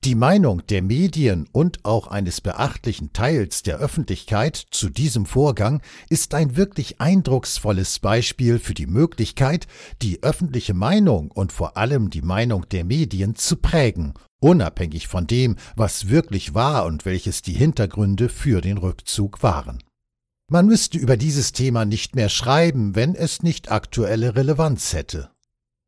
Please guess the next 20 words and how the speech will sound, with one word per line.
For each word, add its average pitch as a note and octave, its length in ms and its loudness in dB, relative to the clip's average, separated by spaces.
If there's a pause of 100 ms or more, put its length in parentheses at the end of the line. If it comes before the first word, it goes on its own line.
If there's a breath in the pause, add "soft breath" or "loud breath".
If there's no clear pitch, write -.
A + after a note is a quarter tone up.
(100)
Lafontaines D3 800 2
Äußerungen B2 720 2
und D#2 240 -8
Meinungen G#2+ 600 0
sind F#2+ 280 -4
auch F2 220 -6
heute B2+ 300 4
noch D2+ 340 -4
anstößig. E2+ 880 -4 (260 loud breath)
Sie C3 260 0
stören E3 680 4
und A2 240 -4
bedrohen A2+ 760 2
die G#2 180 -8
in F2 180 -4
Gang A#2+ 360 0
befindliche A2 720 -2
Anpassung A2+ 760 -2
der F#2+ 160 -4
etablierten, G#2 800 0